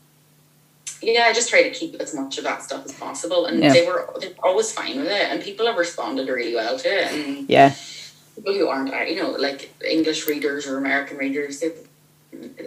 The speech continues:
Speaker 1: I've, I've none of them, um, I've maybe had, like, one person ever go,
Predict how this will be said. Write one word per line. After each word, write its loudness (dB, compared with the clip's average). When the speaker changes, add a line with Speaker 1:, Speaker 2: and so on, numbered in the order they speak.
Speaker 1:
I've, -6
I've -2
none 0
of -4
them, -2
um, 0
I've -14
maybe -4
had, -8
like, -8
one -6
person -4
ever -2
go, -2